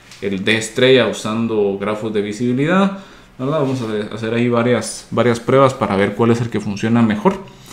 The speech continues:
Y lo que vamos a estar haciendo es que, pues, al en-, al haber encontrado ese recorrido,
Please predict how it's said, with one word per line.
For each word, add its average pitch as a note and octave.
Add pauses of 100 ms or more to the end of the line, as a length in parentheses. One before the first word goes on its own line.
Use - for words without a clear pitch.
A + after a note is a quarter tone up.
(680)
Y A#3
lo A#2+
que B2
vamos C#3+
a -
estar D3+
haciendo D#3
es A#2
que, B2
pues, -
al G#2
en-, G#2
al F#2+
haber G2+
encontrado A#2+
ese B2
recorrido, C#3